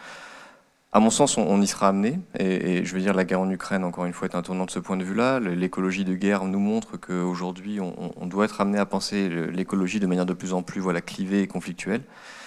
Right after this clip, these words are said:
Et il y a deux concepts que moi je voudrais sauver, en fait. Je voudrais sauver de la géopolitique pour les adapter à l'anthropocène.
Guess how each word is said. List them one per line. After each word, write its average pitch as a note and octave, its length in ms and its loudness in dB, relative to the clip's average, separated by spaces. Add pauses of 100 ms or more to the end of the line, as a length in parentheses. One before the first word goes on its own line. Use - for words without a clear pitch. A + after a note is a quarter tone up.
(440)
Et A#2 300 8
il G#2+ 60 4
y G#2+ 80 10
a G#2 40 10
deux A#2 140 8
concepts C3 380 2
que - 100 -2
moi A2+ 100 4
je - 80 -2
voudrais F#2+ 280 0
sauver, G2 360 -2
en F2 100 -8
fait. - 420 -20
Je - 80 -16
voudrais F2+ 200 -2
sauver G#2+ 680 2
de F#2 80 0
la F#2 120 4
géopolitique F#2 600 -2
pour F#2 100 0
les F2+ 160 0
adapter F2+ 340 -2
à G#2 60 4
l'anthropocène. F#2 720 -2